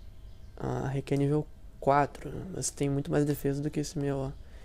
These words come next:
E tem ponto de dis-, disciplina também, que eu não sei o que que é isso. Mais nove de disciplina. Bom, aqui parece que tá no lobby, eu acho, ó. Meu escudo esse daqui ainda não mudei, eu acho que tem como mudar, ó.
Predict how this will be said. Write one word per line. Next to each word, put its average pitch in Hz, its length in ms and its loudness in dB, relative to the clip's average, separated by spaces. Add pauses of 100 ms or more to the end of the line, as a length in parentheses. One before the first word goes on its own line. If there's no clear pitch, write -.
(120)
E - 60 -2
tem 143 200 4
ponto 139 320 4
de 143 120 4
dis-, 135 220 2
disciplina 139 520 4
também, 123 280 2
que 131 80 -2
eu 131 40 4
não 135 100 2
sei 135 200 4
o - 20 -6
que - 80 -10
que - 100 0
é 151 40 8
isso. 127 320 2 (560)
Mais 139 240 2
nove 131 260 2
de 139 100 0
disciplina. 135 600 -2 (1900)
Bom, 143 180 -2
aqui 127 140 -2
parece 135 260 2
que 139 100 0
tá 131 100 0
no 127 160 6
lobby, 127 280 6
eu 120 100 6
acho, 135 340 -2
ó. 131 100 -2 (1600)
Meu 131 140 6
escudo 139 360 2
esse 131 160 0
daqui 127 320 2
ainda 135 140 4
não 123 120 4
mudei, 127 440 6
eu 135 60 0
acho 127 100 -4
que - 60 -12
tem 135 80 2
como 135 160 4
mudar, 127 420 4
ó. 127 160 0